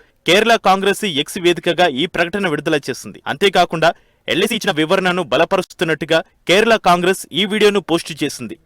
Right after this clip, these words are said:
ఎల్ఐసి కార్పొరేట్ వెబ్సైట్ స్టక్ అయిన మాటను కొట్టిపారేయలేమని చెబుతూ, వెబ్సైట్ హిందీ భాష దగ్గర స్టక్ అయిన వైనాన్ని కళ్లకు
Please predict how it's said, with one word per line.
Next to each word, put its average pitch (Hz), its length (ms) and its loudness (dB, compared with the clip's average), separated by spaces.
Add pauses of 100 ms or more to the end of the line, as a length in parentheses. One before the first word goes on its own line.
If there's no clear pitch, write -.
(260)
ఎల్ఐసి 226 360 2 (100)
కార్పొరేట్ 196 460 0 (100)
వెబ్సైట్ 180 420 0 (260)
స్టక్ 180 340 -2
అయిన 180 140 0 (100)
మాటను 165 280 0 (380)
కొట్టిపారేయలేమని 175 880 2
చెబుతూ, 156 260 -4 (460)
వెబ్సైట్ 202 440 2 (100)
హిందీ 190 280 -2
భాష 196 180 2 (100)
దగ్గర 185 220 0 (120)
స్టక్ 165 320 -2
అయిన 190 140 2 (100)
వైనాన్ని 175 380 2 (140)
కళ్లకు 160 320 2